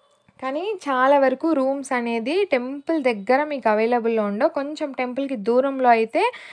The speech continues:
అవైలబుల్‌లో ఉంటాయి. అంటే క్లీన్లీనెస్ అన్నీ బాగా మెయింటైన్ చేస్తున్నారు. మేము ఉన్న రూమ్ అయితే సిక్స్ హండ్రెడ్ రూపీస్ ఛార్జ్ చేశారు, along with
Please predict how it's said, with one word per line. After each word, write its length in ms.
అవైలబుల్‌లో 640
ఉంటాయి. 280
అంటే 420
క్లీన్లీనెస్ 680
అన్నీ 200
బాగా 380
మెయింటైన్ 520
చేస్తున్నారు. 720
మేము 420
ఉన్న 280
రూమ్ 320
అయితే 480
సిక్స్ 240
హండ్రెడ్ 360
రూపీస్ 440
ఛార్జ్ 300
చేశారు, 580
along 340
with 140